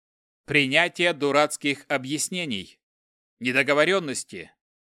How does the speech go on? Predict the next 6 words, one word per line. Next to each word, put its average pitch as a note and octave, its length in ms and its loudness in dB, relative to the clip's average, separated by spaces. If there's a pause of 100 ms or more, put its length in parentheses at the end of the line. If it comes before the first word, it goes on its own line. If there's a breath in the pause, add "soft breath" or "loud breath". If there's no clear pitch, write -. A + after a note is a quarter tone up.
(120)
Целенаправленная E3+ 960 0
прокачка. D#3 840 -4 (760)
Полная F#3 540 2
поддержка D#3+ 760 -2
моих D#3+ 360 -4
планов. E3 520 -2